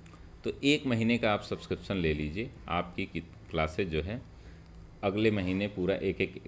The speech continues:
कर लेके कंप्लीट हो जाएंगी, यानी कि ऐसे की क्लास जो है हमारी कंप्लीट हो जाएगी। संडे, संडे, चार संडे, चार ऐसे बचे हुए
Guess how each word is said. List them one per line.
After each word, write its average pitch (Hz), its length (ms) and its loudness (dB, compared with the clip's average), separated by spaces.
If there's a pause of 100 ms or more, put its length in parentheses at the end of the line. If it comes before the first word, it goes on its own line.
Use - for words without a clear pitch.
(140)
कर 80 220 0 (100)
लेके 87 300 -2
कंप्लीट 82 480 -2
हो 90 80 0
जाएंगी, 80 380 2 (160)
यानी 85 240 0
कि 107 240 -2
ऐसे 87 320 0
की 92 140 -4
क्लास 82 360 -2
जो 82 80 -2
है 76 100 -2
हमारी 80 340 -2 (520)
कंप्लीट 90 420 0
हो 85 80 0
जाएगी। 80 320 2
संडे, 87 360 0
संडे, 82 300 -2
चार 78 300 0
संडे, 78 340 -4
चार 78 300 0
ऐसे 78 240 -2
बचे 73 260 -2
हुए 65 240 -4